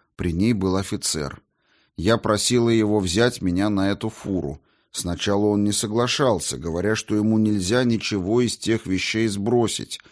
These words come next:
и некуда посадить меня. Но представя ему, что не только офицер, но и простой солдат дороже государю двадцати таких фур — я убедила его дать мне место.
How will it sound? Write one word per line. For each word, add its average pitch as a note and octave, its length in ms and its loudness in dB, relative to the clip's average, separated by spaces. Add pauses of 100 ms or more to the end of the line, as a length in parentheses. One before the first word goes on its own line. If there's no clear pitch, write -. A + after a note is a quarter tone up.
(160)
и F#2 100 0
некуда G#2 420 2
посадить D#2+ 600 -6
меня. A#1+ 320 -8 (500)
Но G#2 160 2
представя A2+ 640 2
ему, G2+ 380 0
что - 240 -4
не F2+ 100 2
только A#2+ 440 2
офицер, - 640 -4 (280)
но G2 180 4
и G2 40 4
простой G2+ 520 2
солдат A2 640 4
дороже F#2+ 420 2
государю F#2 640 0
двадцати G2+ 580 -2
таких E2 420 -4
фур — - 380 -6 (340)
я F#2+ 220 2
убедила A2+ 560 4
его A2+ 340 4
дать F2+ 360 -2
мне G2 200 2
место. E2 540 -6